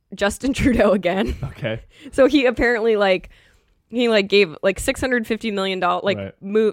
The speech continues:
Speaker 1: moved this money around for, in, in honor of International Women's Day,
Speaker 2: Right.
Speaker 1: granted six hundred fifty million dollars for reproductive rights.
Speaker 2: Cool.
Speaker 1: So on Our Canada, people are, like, talking about it. Someone just says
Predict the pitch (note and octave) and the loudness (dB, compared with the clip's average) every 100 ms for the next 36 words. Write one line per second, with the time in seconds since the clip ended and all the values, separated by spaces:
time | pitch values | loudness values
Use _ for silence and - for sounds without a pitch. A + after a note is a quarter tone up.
0 | - G#3+ G#3+ G#3+ G#3 - _ F#3+ F#3 F3 | -2 -2 -2 -2 -10 -18 _ -10 -8 -6
1 | F#3 F3+ F3+ F3 F#3+ E3+ - - G3 G3 | -6 -6 -8 -8 -8 -8 -10 -14 -12 -10
2 | - A#3+ B3 C4+ B3+ G#3 G#3 G3+ F#3 F#3+ | -10 -6 -4 -2 0 -2 -2 -2 -4 -4
3 | F3 E3+ E3 D#3+ D#3+ D#3+ D#3 D#3 D#3 D#3+ | -6 -6 -6 -6 -4 -2 -2 -4 -6 -6
4 | E3 E3 E3 - F3+ - E3+ D#3+ D3+ - | -6 -6 -10 -8 -12 -8 -8 -8 -12 -14
5 | D3 D3+ C#3 A#2+ C#3 - F3+ E3+ B3+ E4 | -12 -10 -10 -10 -10 -8 -8 -6 -6 -6
6 | E3+ - - - _ - E3 F#2 _ - | -10 -10 -14 -16 _ -4 -4 -4 _ -4
7 | A3+ G#3+ G#3 G3+ - _ G3+ G3 F#3+ F#3 | 2 4 4 0 -4 _ -4 -2 -2 -2
8 | - F3+ F#3 - C#4 C4 G3+ F3+ F3 - | -2 -2 -4 -6 -6 -4 -2 -2 -2 -4
9 | G3+ F3+ F3+ F3 F3 E3+ E3+ _ _ _ | -8 -6 -4 -2 -4 -4 -6 _ _ _
10 | _ _ _ _ - G#3+ C3+ F3+ F3 E3+ | _ _ _ _ -12 -6 -6 -6 -6 -2
11 | E3+ E3 E3 E3+ - _ _ - C#4 C#4 | -2 0 -2 -4 -8 _ _ -8 -6 -4
12 | B3+ G#3 G3+ - _ - G3+ F#3 F3 | -2 -2 -4 -8 _ -4 0 0 -2